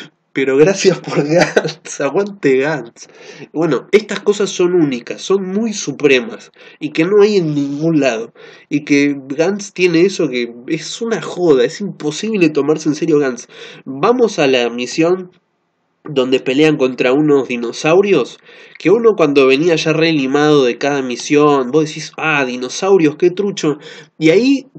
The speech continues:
en un momento, eh, descubren, bueno, la moto,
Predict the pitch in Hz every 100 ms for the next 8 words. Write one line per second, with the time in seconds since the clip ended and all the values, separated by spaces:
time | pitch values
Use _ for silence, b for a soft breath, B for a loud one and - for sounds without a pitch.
0 | - 156 180 254 247 185 277 302 226 165
1 | 135 - 131 131 127 123 135 175 190 170
2 | 156 139 127 139 175 208 247 285